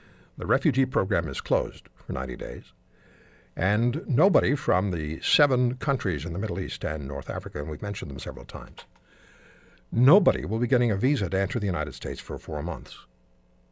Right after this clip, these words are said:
And anyone who is from those countries and already has a green card in the U S, making them a legal permanent resident, if they leave the United States, they're not getting back in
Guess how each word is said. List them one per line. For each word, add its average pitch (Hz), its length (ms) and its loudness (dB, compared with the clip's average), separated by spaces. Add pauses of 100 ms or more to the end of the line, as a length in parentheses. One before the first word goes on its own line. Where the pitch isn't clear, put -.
(1120)
And 76 440 -2
anyone 135 380 4
who 110 180 -2
is 101 80 -4
from 214 320 2
those 98 240 0
countries 78 440 -6
and 95 80 -4
already 87 260 -4
has 76 180 -10
a - 20 -10
green 165 320 2
card 64 460 -2 (640)
in 143 240 6
the 127 100 6
U 120 240 4
S, - 460 -2 (920)
making 107 300 -2
them 107 100 0
a 92 60 0
legal 131 240 2
permanent 98 420 -2
resident, 120 520 0 (920)
if 127 160 0
they 131 140 4
leave 170 400 4
the 160 80 4
United 82 400 2
States, - 320 -4
they're 95 100 -6
not 101 120 -4
getting 92 180 -2
back 73 180 -6
in - 200 -10